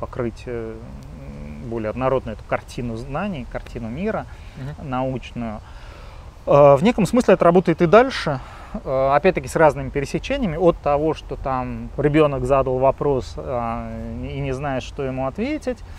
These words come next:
Speaker 1: а, до наоборот, можно, значит, рассказывать, и вообще, наверное, полезно, если, э, родители являются для своих детей, в том числе и такими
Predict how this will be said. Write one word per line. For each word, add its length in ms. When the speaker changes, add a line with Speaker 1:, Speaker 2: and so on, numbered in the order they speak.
Speaker 1:
а, 280
до 140
наоборот, 600
можно, 360
значит, 360
рассказывать, 540
и 40
вообще, 280
наверное, 260
полезно, 400
если, 240
э, 960
родители 880
являются 640
для 480
своих 380
детей, 380
в 80
том 220
числе 320
и 20
такими 400